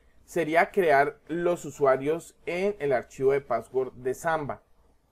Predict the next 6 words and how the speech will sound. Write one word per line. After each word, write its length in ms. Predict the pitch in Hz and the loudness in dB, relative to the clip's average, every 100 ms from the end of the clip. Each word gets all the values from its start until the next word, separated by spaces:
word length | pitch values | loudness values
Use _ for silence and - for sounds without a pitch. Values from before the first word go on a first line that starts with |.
| _ _ _ - | _ _ _ -4
para 240 | 113 110 | -2 0
la 140 | 110 110 | 2 0
autenticación 760 | 110 117 107 95 104 107 107 | 0 -8 -14 -12 -12 -12 -10
por 160 | 117 104 | -8 -2
Samba. 420 | 160 147 98 - _ _ - _ | 0 0 -4 -14 _ _ -20 _
Entonces, 840 | 117 117 - 127 123 - 151 156 | -12 -8 -4 -4 -2 4 4 4